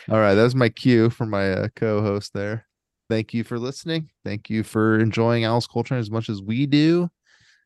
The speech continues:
Thank you to Kiki for our awesome theme song. Thank you to Adrian for all your production work. Thank you to Noah for being,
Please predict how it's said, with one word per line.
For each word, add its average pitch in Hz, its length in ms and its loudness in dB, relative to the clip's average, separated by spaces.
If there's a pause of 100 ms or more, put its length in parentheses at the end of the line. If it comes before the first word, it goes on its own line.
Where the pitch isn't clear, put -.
Thank 101 180 -2
you 104 80 -8
to - 140 -18
Kiki 127 380 -2
for 101 240 0
our 85 60 -2
awesome 92 360 -2
theme 123 240 0
song. 123 480 -4
Thank 95 140 -10
you 95 60 -10
to 87 60 -12
Adrian 107 380 -2
for 95 120 -8
all 98 120 -2
your 92 80 -4
production 123 640 -4
work. 131 340 -8 (540)
Thank 101 160 -2
you 98 120 4
to 95 40 0
Noah 104 300 4
for 101 160 -10
being, 98 300 0